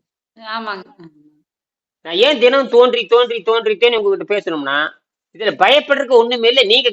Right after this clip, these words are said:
Speaker 2: நீங்க உடம்பு தடையில்லாம இயங்கி கொண்டிருக்கிறது. இருபத்தி நாலு மணி நேரமும் உங்களுக்கு அந்த நைட்ரஜன் புரோட்டீனாக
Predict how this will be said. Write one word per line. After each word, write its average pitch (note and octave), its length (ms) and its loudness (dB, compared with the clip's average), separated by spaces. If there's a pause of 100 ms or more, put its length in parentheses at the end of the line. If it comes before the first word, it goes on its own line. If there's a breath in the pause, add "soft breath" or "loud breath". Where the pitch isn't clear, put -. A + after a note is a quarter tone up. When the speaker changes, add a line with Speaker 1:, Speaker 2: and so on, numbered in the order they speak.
Speaker 2:
நீங்க A#3 720 0
உடம்பு B3 560 -2
தடையில்லாம A#3+ 560 0
இயங்கி G#3+ 360 -6
கொண்டிருக்கிறது. G3+ 720 -4
இருபத்தி C4+ 600 -2
நாலு B3+ 300 4
மணி A#3 180 4
நேரமும் B3 640 0 (440)
உங்களுக்கு F#3 720 0
அந்த D3+ 540 0 (300)
நைட்ரஜன் A3+ 600 0 (600)
புரோட்டீனாக A3+ 720 2